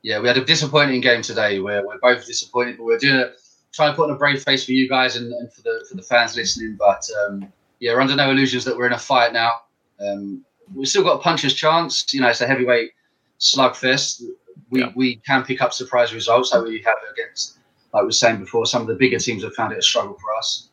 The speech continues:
Speaker 2: Yeah.
Speaker 1: No one expects us to beat Lazio for sure. Um, if we can, if we can nick two, three wins out the next four games, you never know.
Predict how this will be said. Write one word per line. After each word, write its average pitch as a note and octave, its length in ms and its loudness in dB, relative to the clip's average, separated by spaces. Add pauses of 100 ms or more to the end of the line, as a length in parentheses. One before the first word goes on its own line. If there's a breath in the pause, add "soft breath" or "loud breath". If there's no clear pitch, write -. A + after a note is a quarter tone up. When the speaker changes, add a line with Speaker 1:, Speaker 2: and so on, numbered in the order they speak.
Speaker 2:
Yeah. B2 280 -2
Speaker 1:
No A#2+ 140 6
one A#2+ 160 2
expects - 300 -4
us A#2+ 100 -4
to G2 80 -10
beat G#2+ 200 -4
Lazio G#2+ 520 0
for - 140 -18
sure. A2+ 380 -6 (580)
Um, G2+ 220 2
if A2 120 -8
we C3+ 120 2
can, B2+ 160 2
if C3 140 0
we D3 100 2
can B2+ 180 -2
nick C3 280 -2 (240)
two, C#3 340 0
three C#3 260 0
wins C3+ 460 2
out B2+ 160 0
the B2+ 60 -6
next C3 240 -2
four B2+ 200 -2
games, B2+ 400 0
you C3 80 -4
never A#2 220 0
know. A2+ 300 0